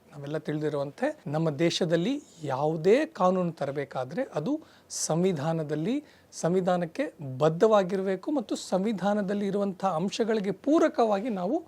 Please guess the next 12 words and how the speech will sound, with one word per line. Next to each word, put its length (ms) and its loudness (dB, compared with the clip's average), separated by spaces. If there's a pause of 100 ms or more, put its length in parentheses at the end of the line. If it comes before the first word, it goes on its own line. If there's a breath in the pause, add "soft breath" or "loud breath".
ಯಾವುದೇ 440 10
ರೀತಿಯ 260 2
ತೆರಿಗೆ 360 2
ನಿಯಮಗಳನ್ನ 600 -2
ನಾವು 120 -4
ತರಬೇಕಾಗುತ್ತೆ. 680 -8
ಹಾಗಾಗಿ 540 -2
ಅದಕ್ಕೆ 380 6
ಅಗತ್ಯವಾದ 600 2
ಬದಲಾವಣೆಗಳನ್ನ 760 -4
ಏನೇನ್ 460 4
ತರಬೇಕು 640 2